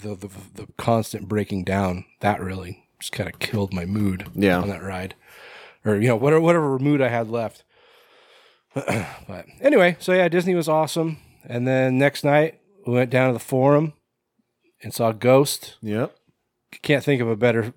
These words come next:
Speaker 1: venue to see, to see them at.
Speaker 2: It was a hell of a show.
Speaker 1: It was so good. Uh, we were not allowed to bring our cell phone. Well, we had our cell phones, but they put 'em in little, little locked bags, so we couldn't actually use them.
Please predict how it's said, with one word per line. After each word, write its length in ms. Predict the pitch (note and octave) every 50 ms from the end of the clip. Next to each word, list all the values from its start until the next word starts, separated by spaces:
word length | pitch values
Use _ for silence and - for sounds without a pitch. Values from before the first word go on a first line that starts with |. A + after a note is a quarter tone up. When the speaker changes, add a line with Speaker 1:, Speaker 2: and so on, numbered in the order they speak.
| _ _ _ _ _ _ _ _ _ _ _ _ -
Speaker 1:
venue 400 | A2+ A2 A#2+ A#2+ A2+ A2 G#2+ G#2
to 140 | - - A2
see, 400 | - - A#2 A2+ G#2+ G#2+ G#2 G2+ - _ G#3 _ _ _ _ _ _ _ _ _ _ _ - -
to 100 | - -
see 160 | G#2 - B2 A#2
them 160 | G#2+ G#2 G#2
at. 240 | G#2 G2+ G#2+ G#2+ -
Speaker 2:
It 60 | - F#2+
was 100 | F2+ D#2+
a 40 | D2
hell 180 | D#2 E2 F2+
of 80 | E2+ D#2
a 40 | D#2
show. 300 | - - D#2 D#2 D2+ - -
Speaker 1:
It 80 | F2+ G2+
was 260 | G2 G2 F#2+ F#2 F2
so 300 | - - - - A2+ F#2
good. 320 | G2 F#2+ G#2 F#2+ F#2 - - _ _ _ _ _ _ _ -
Uh, 280 | G#2 G#2 G#2+ G#2+ G#2+ A2
we 100 | A#2 B2+
were 80 | A#2+ A2
not 280 | A#2+ C#3 C#3+ D#3 D3+
allowed 280 | C3+ C3 C3 C3+ C#3 B2+
to 80 | A#2
bring 200 | A2+ C3 C#3 C3 A#2+
our 80 | A2+
cell 260 | G#2+ - - B2+ C3 B2
phone. 240 | - C3+ C3 C3+
Well, 140 | A#2 A#2 A2
we 80 | A2 G2
had 140 | A2+ A#2 A2
our 40 | G2+
cell 200 | - - G#2 F#2+
phones, 240 | - G2+ G2 G2 -
but 160 | - G2 F#2+
they 80 | G#2 G2
put 160 | - B2+ B2+
'em 80 | A#2+ A2+
in 160 | A2 G#2+ G#2+
little, 380 | G#2+ G#2+ G#2 G#2 G2+ G2+ - _ _ - - - - - - _ _ _
little 220 | - G#2 G#2+ G#2 G2
locked 400 | F#2 G2 G2+ G#2 - - - G2+
bags, 480 | F#2 G2+ G#2+ G#2 F#2+ F#2+ F#2 F2+ F#2+ -
so 220 | - - - G#2
we 80 | F#2+ -
couldn't 220 | - A2+ G#2+ G2
actually 280 | G2 G2 - G2 F#2+ G2
use 320 | F#2+ G2+ G#2 A2 G#2+ G2+
them. 300 | G2 F2+ F2 F2 F2+ -